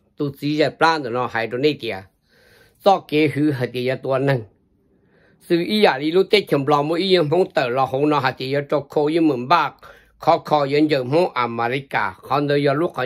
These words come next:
vô hay sợ sợ nhỉ. Hay tàu qua chỉ tàu, nếu bố bỏ lúc Tết chờ lá xìa.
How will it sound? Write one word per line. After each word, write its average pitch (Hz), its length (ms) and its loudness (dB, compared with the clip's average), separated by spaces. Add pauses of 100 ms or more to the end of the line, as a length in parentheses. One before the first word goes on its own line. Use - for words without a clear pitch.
vô 156 140 2
hay 123 180 0
sợ 113 200 -10
sợ 120 120 -2
nhỉ. 113 340 -6 (580)
Hay 143 220 0
tàu 151 240 2
qua 151 240 0
chỉ - 120 -12
tàu, 127 380 -2 (320)
nếu 190 180 4
bố 156 80 -4
bỏ 143 260 -2
lúc 175 200 0
Tết 196 160 2
chờ 143 120 0
lá 143 180 0
xìa. 131 300 -4